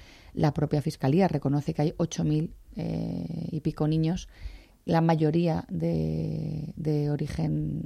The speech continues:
eh, del África, vamos, de Marruecos y del África subsahariana, que están desaparecidos, que han pasado por España,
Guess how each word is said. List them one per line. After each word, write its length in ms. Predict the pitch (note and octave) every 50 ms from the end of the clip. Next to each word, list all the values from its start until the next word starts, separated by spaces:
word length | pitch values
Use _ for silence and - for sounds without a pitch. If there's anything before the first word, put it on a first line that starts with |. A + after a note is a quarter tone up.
| - - -
eh, 260 | - - D3+ D3 D3+
del 220 | C#3+ C#3 D3 D3 D3
África, 500 | C#3 - - D#3+ - - D3 D3 C#3+ D3
vamos, 220 | D#3+ D#3+ E3 D3+ C#3
de 60 | C#3+
Marruecos 520 | C#3 C#3 C3+ - D#3 D#3 D#3 - D#3 -
y 40 | -
del 60 | D#3
África 260 | D3+ D#3 - - -
subsahariana, 680 | D3 D3 E3 - - E3 - D#3+ E3 E3 E3+ E3+ F#3 G3+ - - - - - - - -
que 100 | - F3
están 300 | D#3+ - - F3+ D#3+ D#3+
desaparecidos, 840 | E3 D#3+ - F#3 E3 F3 D#3 D3+ - - F#3+ G3 F3+ D3 - -
que 100 | - -
han 160 | D#3+ D3+ D#3 E3
pasado 540 | - D#3+ D3 - - F3+ F#3+ G3 F3+ D3
por 180 | B2+ - D#3 D3+
España, 480 | D3 - - - C#3 C#3 C#3 D#3+ G3